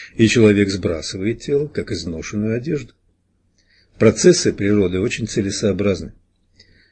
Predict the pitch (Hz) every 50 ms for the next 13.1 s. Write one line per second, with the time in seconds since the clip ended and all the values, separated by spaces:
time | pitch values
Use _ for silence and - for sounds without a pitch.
0 | _ _ - - 107 98 110 110 117 131 123 110 95 85 90 - 117 107 113 107
1 | 101 107 110 110 107 - 107 90 87 85 85 82 - - - 120 110 - - 110
2 | - - - 110 - 113 101 95 87 - - - 101 90 98 101 90 90 87 87
3 | 87 87 82 - 104 87 92 90 90 90 85 85 82 80 - - 90 87 90 -
4 | - - - - 90 82 - - 110 98 95 87 87 85 82 - - - 101 95
5 | 92 92 - - - 101 90 82 76 - _ - - _ _ - 190 170 - -
6 | 113 107 101 - - 95 90 87 87 - - 107 92 - _ _ _ _ _ -
7 | 107 107 98 98 98 98 90 87 87 82 - - - - - 98 - - 110 98
8 | 90 90 87 87 85 85 - 85 - - 120 - - 107 - - 98 90 87 80
9 | - - 107 87 98 92 - - 107 110 139 135 113 101 95 - - - - -
10 | - - - _ _ _ _ - 117 104 104 95 95 95 92 92 87 92 101 113
11 | 127 120 107 - - _ _ _ _ _ - - - 131 110 104 95 85 87 85
12 | - - 98 87 90 90 87 - - - - - - 101 - - - - 82 76
13 | -